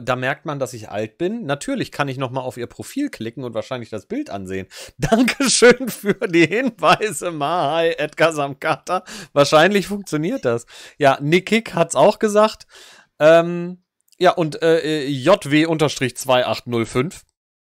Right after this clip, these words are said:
Moin. Schön, dass du auch da bist. Ähm, so, äh, dann gucken wir mal bei Emilia.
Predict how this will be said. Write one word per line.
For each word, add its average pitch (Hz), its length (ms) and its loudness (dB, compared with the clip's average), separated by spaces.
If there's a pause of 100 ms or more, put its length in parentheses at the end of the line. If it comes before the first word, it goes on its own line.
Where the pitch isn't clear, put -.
(480)
Moin. 139 440 -6 (2250)
Schön, 220 220 -2
dass 120 120 -2
du 233 60 -2
auch 269 120 -2
da 101 160 0
bist. 92 240 -10 (460)
Ähm, 160 640 2 (2750)
so, 123 540 -2
äh, 139 320 4
dann 131 320 -4
gucken 247 260 -8
wir 120 80 0
mal 110 240 0
bei 135 240 0
Emilia. 135 760 -2